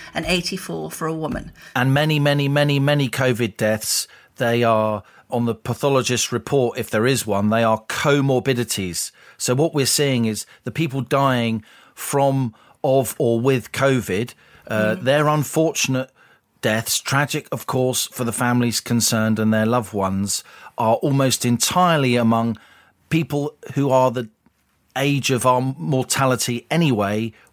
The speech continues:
Speaker 2: with other conditions. That's not to demean those deaths.
Speaker 1: No.
Speaker 2: What it is to do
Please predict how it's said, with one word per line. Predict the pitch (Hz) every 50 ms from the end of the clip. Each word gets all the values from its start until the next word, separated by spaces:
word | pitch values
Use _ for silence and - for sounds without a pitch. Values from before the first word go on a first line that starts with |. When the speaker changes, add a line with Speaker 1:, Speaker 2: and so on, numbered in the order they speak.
| -
Speaker 2:
with | 113 120 139 135 123 - - - - _ -
other | 127 117 107 120 113 107 - _ _ -
conditions. | - 117 117 107 123 117 - - 104 95
That's | - 117 117 -
not | 165 160 -
to | -
demean | 127 113 131 127 131 147 175 208 208 175
those | 135 120 110 98 -
deaths. | - 107 101 107 110 - - - -
Speaker 1:
No. | 180 160 147 143 - -
Speaker 2:
What | - 135 123
it | 131 123 -
is | - 180 190 180 - -
to | - 127
do | 110 - 110 104 101 104 107